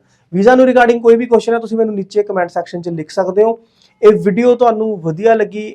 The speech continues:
ਇਹਨੂੰ ਆਪਣੇ ਦੋਸਤਾਂ ਨਾਲ ਸ਼ੇਅਰ ਕਰ ਸਕਦੇ ਹੋ। ਤੁਹਾਨੂੰ ਰਿਜ਼ਲਟ ਚਾਹੀਦਾ ਹੈ, ਤੁਹਾਨੂੰ ਵੀਜ਼ਾ ਚਾਹੀਦਾ ਹੈ ਕੈਨੇਡਾ ਦਾ, ਤਾਂ ਤੁਸੀਂ ਸਾਡੇ ਆਫਿਸ 'ਚ ਵਿਜ਼ਿਟ ਕਰ ਸਕਦੇ ਹੋ। ਪੰਜਾਬ ਦੇ ਵਿੱਚ ਦੋ ਜਗ੍ਹਾ ਤੇ ਆਫਿਸ ਹੈ ਸਾਡਾ,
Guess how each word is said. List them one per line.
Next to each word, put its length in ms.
ਇਹਨੂੰ 180
ਆਪਣੇ 200
ਦੋਸਤਾਂ 360
ਨਾਲ 140
ਸ਼ੇਅਰ 260
ਕਰ 140
ਸਕਦੇ 320
ਹੋ। 120
ਤੁਹਾਨੂੰ 640
ਰਿਜ਼ਲਟ 320
ਚਾਹੀਦਾ 380
ਹੈ, 80
ਤੁਹਾਨੂੰ 340
ਵੀਜ਼ਾ 280
ਚਾਹੀਦਾ 300
ਹੈ 60
ਕੈਨੇਡਾ 340
ਦਾ, 160
ਤਾਂ 80
ਤੁਸੀਂ 200
ਸਾਡੇ 360
ਆਫਿਸ 360
'ਚ 60
ਵਿਜ਼ਿਟ 300
ਕਰ 140
ਸਕਦੇ 300
ਹੋ। 100
ਪੰਜਾਬ 460
ਦੇ 100
ਵਿੱਚ 220
ਦੋ 280
ਜਗ੍ਹਾ 240
ਤੇ 140
ਆਫਿਸ 300
ਹੈ 60
ਸਾਡਾ, 400